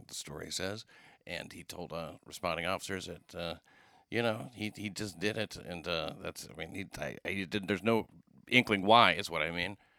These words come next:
A large amount of blood was discovered in the second floor bathroom.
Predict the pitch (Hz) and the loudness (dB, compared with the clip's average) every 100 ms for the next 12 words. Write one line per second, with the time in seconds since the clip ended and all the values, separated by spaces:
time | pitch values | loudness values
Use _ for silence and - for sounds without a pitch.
0 | _ _ _ _ 50 80 85 113 170 139 | _ _ _ _ -16 -8 6 12 12 10
1 | 101 92 78 71 - 73 69 - - - | 4 0 0 -2 -4 -2 -2 -4 -14 -20
2 | _ _ _ _ _ _ _ _ _ _ | _ _ _ _ _ _ _ _ _ _
3 | 90 80 - 87 76 82 80 95 80 - | -16 -8 -2 -2 -2 -6 -2 0 -2 -4
4 | 80 78 78 76 - - - - | -6 -4 -2 -2 -4 -14 -16 -18